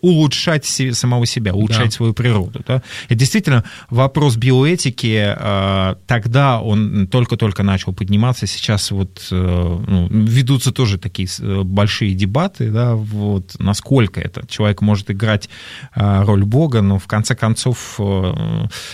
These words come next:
Speaker 1: но, э, здесь тоже вопрос, да, э, протезы — это не, не, ну, не вмешивание в природу, да, скажем
Speaker 2: Да,
Speaker 1: так, да?
Speaker 2: да.
Speaker 1: А здесь уже говорится о, о том, что, э, врачи вмешиваются в саму природу, да, и пытаются вот сделать, э,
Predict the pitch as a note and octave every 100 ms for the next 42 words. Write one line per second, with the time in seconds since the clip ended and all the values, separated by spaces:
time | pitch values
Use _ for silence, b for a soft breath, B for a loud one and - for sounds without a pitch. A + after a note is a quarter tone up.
0 | - D3 - B2+ C#3 A#2+ D3+ - E3 A2
1 | G2+ - F#2+ F2+ C#3 A#2 - G#2 F#2+ -
2 | A2+ A#2 C#3+ E3+ B2+ B2+ B2 A#2 B2 B2+
3 | B2+ C3 B2 B2+ B2 A#2 A2 A2+ A#2+ C3
4 | G#2 B2 A2+ D3 F#3 C3 A2+ G2+ B2 C3
5 | A#2 F#2 - G#2+ D3 E3 - A#2 G#2 A#2
6 | A2+ G2+ G2+ A2+ D3+ F3+ G#2 G#2 G2 G2+
7 | B B - - G#2 G#2 G2+ B2 G#2 A2
8 | G3 - C3 D3+ C3+ B2+ C3+ C3 B2+ A#2+
9 | - A2 G#2+ - C#3 - - B2 A#2+ A2+
10 | - A2 G#2 G#2+ A2 - A2+ A#2+ - A2+
11 | - - A#2 A#2+ G#2+ A#2 A#2+ A3 F3 F#2+
12 | G#2+ A#2+ C3 - - C3+ C#3+ - - A#2
13 | A2 G2+ - G#2 G#2 - - - G2+ G2+
14 | B2 B2 A2 - - - A2 G2 G2